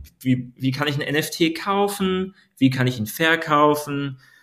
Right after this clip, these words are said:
Ähm, wir wollen auch zeigen, wie man, wenn man Künstler ist oder selbst was machen möchte, wie man sowas erstellen kann. Das ist nämlich gar nicht so kompliziert.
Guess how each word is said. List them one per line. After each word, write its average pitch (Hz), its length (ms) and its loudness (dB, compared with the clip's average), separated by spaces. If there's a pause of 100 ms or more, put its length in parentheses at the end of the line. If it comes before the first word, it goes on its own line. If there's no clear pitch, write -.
(180)
Ähm, 135 380 4
wir 135 120 6
wollen 135 180 8
auch 127 100 2
zeigen, 131 380 2
wie 131 80 4
man, 123 300 4
wenn 123 100 4
man 113 340 0
Künstler - 360 2
ist 135 160 2
oder 113 80 4
selbst 139 260 2
was 143 120 0
machen 139 220 -2
möchte, 131 280 2
wie 131 80 4
man 123 140 6
sowas 113 220 0
erstellen 165 680 2
kann. 190 380 0
Das 127 140 -10
ist 139 140 -8
nämlich 127 240 0
gar 113 140 -2
nicht 113 160 -2
so 117 160 0
kompliziert. 165 800 0